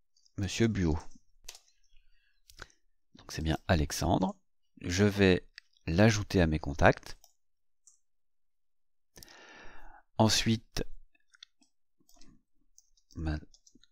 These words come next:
collègue prof informatique au lycée.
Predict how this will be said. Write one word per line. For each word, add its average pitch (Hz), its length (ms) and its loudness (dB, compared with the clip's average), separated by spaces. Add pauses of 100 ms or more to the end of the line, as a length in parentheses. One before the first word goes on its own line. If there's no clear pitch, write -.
(720)
collègue 85 540 0 (800)
prof - 540 -8 (160)
informatique 82 680 -6
au - 20 -6
lycée. - 460 2